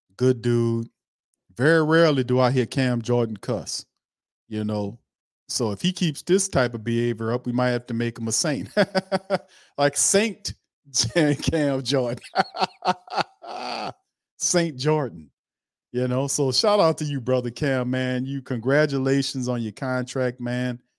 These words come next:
You deserve it, brother. And, uh, here's to more great years, man. We love you, bro. All right, so let's keep it moving, fam, and go into this next article right here.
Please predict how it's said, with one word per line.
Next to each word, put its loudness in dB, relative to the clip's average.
You -2
deserve 2
it, -6
brother. -4
And, -10
uh, -10
here's 0
to -2
more 0
great -4
years, -4
man. -8
We -8
love -2
you, -20
bro. -18
All 4
right, 6
so 4
let's 6
keep 2
it 4
moving, 2
fam, 2
and 2
go 6
into 0
this 0
next 0
article -2
right -2
here. -4